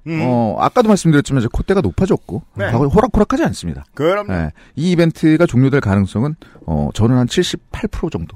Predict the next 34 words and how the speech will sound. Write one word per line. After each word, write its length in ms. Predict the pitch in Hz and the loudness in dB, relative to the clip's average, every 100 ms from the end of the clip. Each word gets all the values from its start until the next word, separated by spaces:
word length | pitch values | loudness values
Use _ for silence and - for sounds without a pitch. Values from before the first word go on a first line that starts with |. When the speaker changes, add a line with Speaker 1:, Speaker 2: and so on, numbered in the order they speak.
| _ - | _ -10
Speaker 1:
아, 80 | 151 | -4
Speaker 2:
보고 140 | - | -2
Speaker 1:
높다. 400 | 175 - 196 - _ - | -2 0 0 -2 _ -6
Speaker 2:
있습니다. 300 | 165 - - | -6 -4 2
네, 60 | |
매우 120 | 170 | 4
높습니다. 560 | 240 - - 69 60 67 _ - - | 4 0 -6 -12 -14 -20 _ -12 -8
네, 80 | 76 - - - | -8 -8 -18 -8
사장님이 420 | 190 202 202 196 | -2 0 2 -2
창피해서 560 | - 233 - 202 - - | -4 -6 0 2 2 2
길 320 | - - 160 | -2 -2 2
연장할 440 | 156 156 202 202 196 | 4 6 6 6 6
수도 160 | 208 | 2
있지만 320 | 131 - 135 123 98 | -2 0 0 0 -4
Speaker 1:
<laughs> 160 | - - | -10 -8
네. 140 | 156 | -6
Speaker 2:
네, 240 | - 123 98 160 185 - | -2 -2 -2 -6 -12 -16
스펠 260 | - 190 | -12 -10
틀린 220 | 165 175 156 | -8 -8 -8
것 120 | - | -8
때문에. 460 | 95 85 85 151 226 - 240 208 | -8 -8 -6 -6 -6 -10 -12 -10
하여튼, 380 | - 185 233 120 - - - | -6 0 0 0 -4 -20 -2
어, 580 | 151 185 185 180 175 170 | 2 4 6 6 6 6
이번 180 | 185 240 | 6 6
기회를 160 | 226 | 6
놓치지 240 | 180 - 185 | 4 2 2
마십시오. 300 | 127 - 101 | 2 0 -6
진짜로 600 | 156 220 233 233 175 82 - | -2 4 4 6 4 0 -8
이 220 | 147 170 117 - _ | -6 -4 -4 -8 _
그 200 | - 143 | -2 0
행사를 580 | 214 247 254 233 214 202 156 | 2 4 6 8 8 6 4
문의하시는 400 | 104 151 151 156 | 2 0 0 -2
분이 140 | 151 | -2
많았어요. 380 | 90 101 - | -4 -6 -12